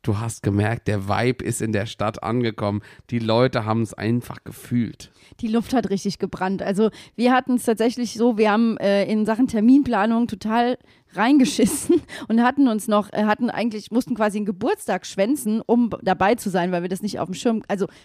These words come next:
Speaker 2: wir hatten es im November nicht auf dem Schirm, dass am siebzehnten Mai der letzte <laughs> Spieltag ist, das vielleicht zu entschuldigen. Aber wir sind quasi von der Autobahn aus in die Stadt reingefahren und auch da,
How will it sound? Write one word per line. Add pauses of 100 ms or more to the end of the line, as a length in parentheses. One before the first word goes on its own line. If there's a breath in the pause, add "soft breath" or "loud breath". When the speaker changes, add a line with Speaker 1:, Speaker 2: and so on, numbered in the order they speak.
Speaker 2:
wir
hatten
es
im (140)
November
nicht
auf
dem
Schirm,
dass
am
siebzehnten
Mai
der
letzte
<laughs>
Spieltag
ist,
das
vielleicht
zu
entschuldigen. (320 loud breath)
Aber
wir
sind
quasi
von
der
Autobahn
aus
in
die
Stadt
reingefahren
und
auch
da,